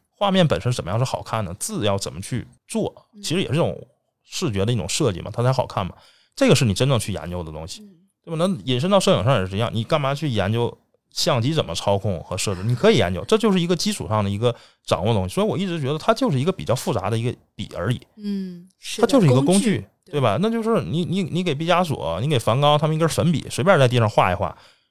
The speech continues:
Speaker 1: 那你也比给我各种啊，什么文房四宝全给我配齐了，我画的要好得多，好得多。
Speaker 2: 嗯。
Speaker 1: 它跟这个东西没关系。
Speaker 2: 对。
Speaker 1: 所以没必要去记参数，也没必要刻意的去理解这些器材。你真正应该研究的是光线的特性，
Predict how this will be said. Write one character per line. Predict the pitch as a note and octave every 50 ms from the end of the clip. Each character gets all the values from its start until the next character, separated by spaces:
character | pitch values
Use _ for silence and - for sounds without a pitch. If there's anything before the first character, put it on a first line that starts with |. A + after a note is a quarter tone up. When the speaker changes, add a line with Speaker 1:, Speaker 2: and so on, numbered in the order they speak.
| _ _ _ _ -
Speaker 1:
那 | F#3 G#3
你 | F#3 D3
也 | D#3 D#3+
比 | D3 - A#2+
给 | - - B2+
我 | F3 E3+ - -
各 | - E3
种 | C3+ G#2+ F2 - -
啊， | - - F2+ G2
什 | F#2 F#2
么 | F2 D#2+ F#2 F#2 G#2
文 | G#2+ A2 C#3 D3
房 | C#3 B2+ C3+
四 | C3+ D3
宝 | A#2+ D#2 F2
全 | - A#2+
给 | B2+ C3
我 |
配 | A2+ - C#3 A#2
齐 | G2 - - G2
了， | G2 G#2
我 | G2 F#2 - - -
画 | - - B2+ G2 F#2+
的 | G2
要 | F#2+
好 | G#2+ - - - E2+ E2+
得 | E2
多， | F#2+ - B2 B2+
好 | A#2+ - -
得 | E2 E2
多。 | - C#2 - _ _ _ -
Speaker 2:
嗯。 | A3 G#3+ G3+
Speaker 1:
它 | F3
跟 | F3+ A3+ A3+
这 | A#3+ A#3
个 | E3 A2
东 | G#2+ B2 D#3+
西 | D#3+ C3+
没 | F#2+ E2+ F2+
关 | A#2 C#3 D3 F3+ F#3
系。 | D#3 F#2 - _ _ _
Speaker 2:
对。 | _ - F#3 - -
Speaker 1:
所 | - G#3
以 | A3
没 | D3+ - G#2+ A2+ E3+
必 | A3
要 | C4 B3+ G3
去 | C3+ D3 B2+
记 | - D3 C#3
参 | B2 D3 C3 C#3
数， | C#3+ C#3+ G#2 F2+
也 | F2
没 | E2+ G2 B2
必 | E3 F#3+
要 | F3
刻 | D#3+ - - G3 F#3
意 | D#3 B2
的 | A2 G2+
去 | - - B2+ A2
理 | F#2 F#2 F#2+ G#2
解 | B2 A#2 F2+
这 | E2+ G2
些 | F#2+ G2
器 | G2 - - A2
材。 | - - - - - - - - - _
你 | - - G#3+
真 | - G3+ A3
正 | B3+ A#3+
应 | E3 D#3+
该 | D#3 C#3
研 | B2 G#2+ - F2 G#2
究 | B2+ B2+
的 | G#2+
是 | - - G#2
光 | - _ - E3 F3 F#3 G#3
线 | G#3 - A3+ F#3+ A#2
的 | F2 -
特 | - - - - - D3 G#2+ G2
性， | - - - G2 E2+